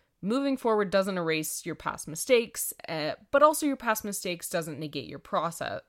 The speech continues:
your progress. But I feel like we should be saying that people need to be willing to own up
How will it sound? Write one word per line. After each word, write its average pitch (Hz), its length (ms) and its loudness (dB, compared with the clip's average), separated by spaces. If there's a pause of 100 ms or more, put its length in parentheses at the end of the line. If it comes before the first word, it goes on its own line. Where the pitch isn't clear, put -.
your 160 180 -8
progress. 175 580 0
But - 400 2 (480)
I 196 40 -8
feel 247 180 4
like 240 120 4
we 226 80 0
should 226 260 -4
be 220 100 -4
saying 190 300 -2
that - 160 -10
people 226 320 -2
need 175 260 -4
to 180 80 -8
be 165 140 -4
willing 151 360 -2
to 151 540 -4
own 185 340 -2
up 160 260 0